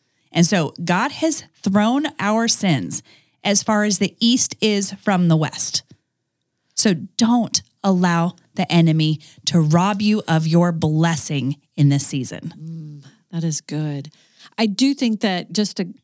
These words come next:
Speaker 2: to keep going with that a little bit here, there still may be some of you thinking,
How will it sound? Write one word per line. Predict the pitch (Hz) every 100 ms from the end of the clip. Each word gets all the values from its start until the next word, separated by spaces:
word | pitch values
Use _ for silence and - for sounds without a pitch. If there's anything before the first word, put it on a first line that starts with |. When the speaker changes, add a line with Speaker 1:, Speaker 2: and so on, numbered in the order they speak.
| _
Speaker 2:
to | 196
keep | - 214 190
going | 202 196 208 202
with | 180
that | 180 170
a | 170
little | 175 185 196
bit | 180 180 -
here, | 170 170 165 156 - - _ _ _ _ _
there | 214 233 214
still | - 240 233
may | 226 202
be | 190 180
some | - 202 208
of | 196
you | 185 170
thinking, | - 214 202 202 202 180 165 165 165